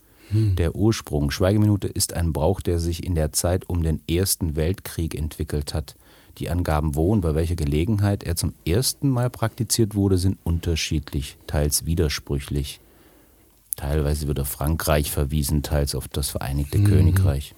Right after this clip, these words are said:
Speaker 2: Naja.
Speaker 1: Aber dürfen wir denn jetzt für Lebendige keine Schweigeminute machen? Gilt das
Speaker 2: Nein.
Speaker 1: nur für die Verstorbenen?
Speaker 2: Ja.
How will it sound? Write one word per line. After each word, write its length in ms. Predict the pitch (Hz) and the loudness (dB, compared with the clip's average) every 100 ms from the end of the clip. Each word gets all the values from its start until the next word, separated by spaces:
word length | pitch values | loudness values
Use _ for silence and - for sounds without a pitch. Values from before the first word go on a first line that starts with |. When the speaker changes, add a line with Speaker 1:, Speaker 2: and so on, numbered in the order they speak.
| - | -6
Speaker 2:
Naja. 400 | 76 76 78 73 - - - - | -2 0 -2 -4 -12 -16 -14 -4
Speaker 1:
Aber 240 | 101 101 | 2 4
dürfen 420 | 95 107 120 143 139 | 6 6 6 2 0
wir 80 | |
denn 220 | 139 147 147 | 2 2 2
jetzt 160 | 143 | 0
für 480 | - 139 143 143 127 - - - - | 0 4 6 4 0 -4 -8 -16 -4
Lebendige 920 | 135 123 120 113 120 131 123 120 123 120 - | 4 8 8 8 8 8 6 4 4 2 2
keine 300 | 120 113 120 | 6 6 4
Schweigeminute 840 | - 117 117 117 113 117 120 - | 6 6 6 4 4 4 4 2
machen? 460 | 127 131 - 156 190 - - - - | 2 2 -2 -6 -6 -16 -6 -6 2
Gilt 220 | 107 - | 4 6
das 140 | 101 | 4
Speaker 2:
Nein. 100 | 95 | 6
Speaker 1:
nur 140 | 110 117 | 6 6
für 560 | - - 110 107 110 - _ - | 2 4 6 6 4 -2 _ -2
die 120 | 104 | 0
Verstorbenen? 880 | - 104 - 120 135 117 101 110 151 - - - - - - - - - - - - - - - - - - - - - - - - - - _ _ _ _ _ _ - | 2 0 2 2 2 4 4 4 2 -8 -20 -20 -20 -14 -14 -14 -20 -20 -20 -20 -20 -20 -20 -20 -20 -14 -12 -12 -12 -16 -20 -20 -20 -20 -20 _ _ _ _ _ _ -4
Speaker 2:
Ja. 480 | 82 85 87 82 | 0 2 2 2